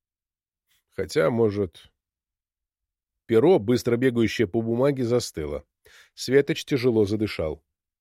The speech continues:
Неожиданно всплыло раздражение на писаря, хотя тот был одним из лучших. На его покладистый нрав, на беспрекословную готовность зачеркивать слова «святые» и слова «Борис» и «Глеб».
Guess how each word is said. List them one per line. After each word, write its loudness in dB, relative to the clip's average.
Неожиданно 2
всплыло 2
раздражение 4
на 4
писаря, 0
хотя 4
тот 2
был 4
одним 2
из 2
лучших. -6
На 4
его 4
покладистый 2
нрав, 2
на 0
беспрекословную 0
готовность 2
зачеркивать 2
слова 2
«святые» -2
и 0
слова 2
«Борис» 0
и -4
«Глеб». 4